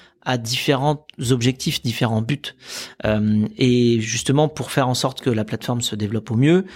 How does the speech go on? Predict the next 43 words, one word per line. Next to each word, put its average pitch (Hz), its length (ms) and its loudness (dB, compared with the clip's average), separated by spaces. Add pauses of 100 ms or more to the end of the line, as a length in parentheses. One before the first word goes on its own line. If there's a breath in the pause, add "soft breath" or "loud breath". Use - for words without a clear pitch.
(260 loud breath)
on 107 160 -2
a, - 400 0
euh, 104 340 -2
un 113 160 0
intérêt 123 360 4
à 113 100 4
avoir 110 480 0
le 101 80 -2
plus 117 260 -6
de 120 80 4
volume 113 320 2
possible, 165 360 0
puisque - 260 -4
ça 117 160 -2
permet 127 480 0
justement 120 400 -4
de 139 80 -4
financer 117 420 -2
une 127 160 0
meilleure 123 320 4
innovation 113 540 2 (460 loud breath)
par 120 100 -2
rapport 139 460 0
au - 20 2
fonctionnement 147 640 0 (140)
de, 104 500 -2
de 113 80 -4
ce - 140 -4
principe-là. - 560 -2 (560 loud breath)
Donc 156 380 2
on 135 100 4
ouvre. 123 280 2 (840)
Donc 107 220 0
on 101 80 0
a 98 80 -2
ouvert 101 240 0
sur - 120 -6
les 98 120 -2
trois, 101 400 -2
sur - 160 -8
les 101 80 -2
trois - 180 -6
domaines. 127 300 2